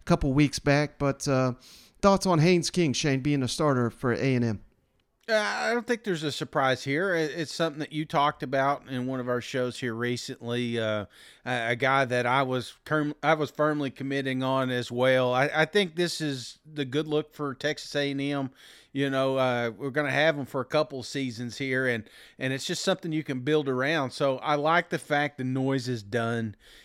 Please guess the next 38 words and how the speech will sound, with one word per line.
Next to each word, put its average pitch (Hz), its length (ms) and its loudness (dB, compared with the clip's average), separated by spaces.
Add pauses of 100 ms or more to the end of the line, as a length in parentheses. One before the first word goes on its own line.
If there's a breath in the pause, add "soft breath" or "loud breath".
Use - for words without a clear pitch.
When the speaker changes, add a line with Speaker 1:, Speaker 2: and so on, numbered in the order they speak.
Speaker 2:
It's - 300 -6
over. 120 480 -2
We 120 140 -2
can 123 160 -8
finally 131 400 -4
get 123 200 -4
real 127 600 -2 (260 soft breath)
college 139 340 2
football 127 480 -2
questions 123 640 -4
and 113 160 -6
real 135 260 2
answers 127 440 0
from 120 200 -4
Jimbo 117 640 -2
and 110 120 -6
not 120 200 -6
the 117 100 -12
same 123 380 -6
old 120 260 -6 (360 loud breath)
sixty-five 135 880 0
percent. 127 600 -2 (100)
Why 143 240 4
do 151 60 2
you, 147 200 -2
<laughs> 170 60 2
you 226 200 8
know, 233 280 6
just 156 260 0
dancing 156 460 4
around 147 420 4
the 131 80 0
question. 147 640 2 (380 loud breath)
So, 165 440 10
uh, 147 320 10
I'm 196 200 10
pumped 214 340 8
up. 185 380 6